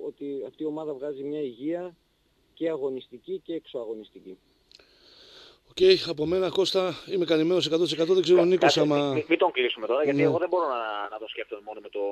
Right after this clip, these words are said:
Speaker 3: με το κουστούμι. Έχει All-Star Game τώρα και έχει ένα παιχνίδι παλεμάχων. Θα πάει; Θα πας, Κώστα;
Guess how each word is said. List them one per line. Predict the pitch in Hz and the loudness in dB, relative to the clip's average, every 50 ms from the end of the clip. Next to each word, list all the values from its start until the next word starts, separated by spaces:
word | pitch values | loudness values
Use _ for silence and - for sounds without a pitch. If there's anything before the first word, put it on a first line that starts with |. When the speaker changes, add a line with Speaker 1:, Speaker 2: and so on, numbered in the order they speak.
| 98 | -6
Speaker 3:
με | 98 101 | -8 -8
το | - - | -10 -10
κουστούμι. | - - - - 123 139 147 | -10 -10 -12 -10 -6 -4 -4
Έχει | 147 - 165 | -4 -2 -4
All-Star | 160 - 165 143 131 156 | -4 -2 -4 -6 -4 -2
Game | 165 160 131 | -2 -2 0
τώρα | 120 117 123 | -2 -2 0
και | 127 | -2
έχει | 139 139 | -4 -4
ένα | 151 143 | -4 -8
παιχνίδι | - 139 - 156 151 | -8 -8 -8 -8 -6
παλεμάχων. | - 131 123 117 147 151 - 117 | -2 -2 -2 -2 -2 -4 -6 -6
Θα | 101 104 - | -10 -8 -4
πάει; | - 113 131 151 156 127 - _ _ _ _ _ _ _ _ _ _ _ _ | 0 2 4 4 4 4 0 _ _ _ _ _ _ _ _ _ _ _ _
Θα | - 104 | -8 -6
πας, | - 120 117 113 - 147 | -4 -4 -6 -4 -4 -4
Κώστα; | 160 165 165 160 165 | -4 -4 -4 -4 -4